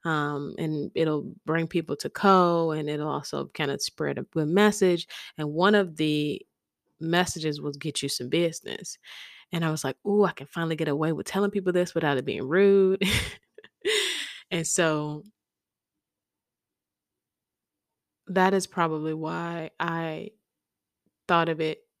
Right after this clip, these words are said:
for the podcast, because I was like, "Oh, this will be impactful. It will be memorable." You know, if people subscribe to it and they listen and they get the message, then it'll be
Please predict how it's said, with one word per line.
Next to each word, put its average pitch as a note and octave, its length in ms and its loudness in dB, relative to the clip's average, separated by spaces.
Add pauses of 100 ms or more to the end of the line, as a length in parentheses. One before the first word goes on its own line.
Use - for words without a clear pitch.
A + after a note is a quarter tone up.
(120)
for F#3 140 -2
the D#3+ 80 -2
podcast, F#3+ 680 0
because E3 160 -2
I E3 80 0
was D#3+ 120 -6
like, - 300 -6 (100)
"Oh, G#3 140 0
this G3+ 200 0
will D#3 80 2
be C#3 180 0
impactful. - 560 -4
It E3 100 -4
will D#3 140 -6
be C#3+ 360 -4
memorable." E3 800 0 (580)
You F3 120 0
know, D3+ 480 -2
if E3 160 -2
people E3+ 580 0
subscribe A3 640 2
to D3 240 2
it D3 200 0
and D#3 120 -6
they D3 100 -2
listen F3+ 460 2
and D3 120 0
they C#3+ 80 0
get D3+ 200 -4
the C3+ 80 -2
message, E3 600 0
then D#3 120 -4
it'll C#3+ 200 -4
be C3+ 280 -6